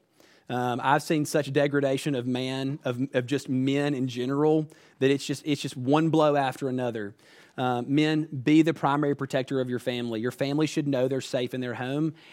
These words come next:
and an alarm is not what makes them feel safe. Um, a husband who, a father who loves them and cares for them and was willing to defend them does. That's my two cents. Um, and lastly, uh, in spiritual protection, discipleship again. Um,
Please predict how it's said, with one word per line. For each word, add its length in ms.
and 100
an 80
alarm 500
is 140
not 240
what 160
makes 240
them 160
feel 160
safe. 460
Um, 420
a 100
husband 440
who, 300
a 100
father 400
who 100
loves 380
them 160
and 100
cares 260
for 100
them 140
and 100
was 120
willing 300
to 80
defend 340
them 120
does. 380
That's 160
my 120
two 160
cents. 360
Um, 180
and 160
lastly, 680
uh, 220
in 100
spiritual 500
protection, 640
discipleship 680
again. 420
Um, 440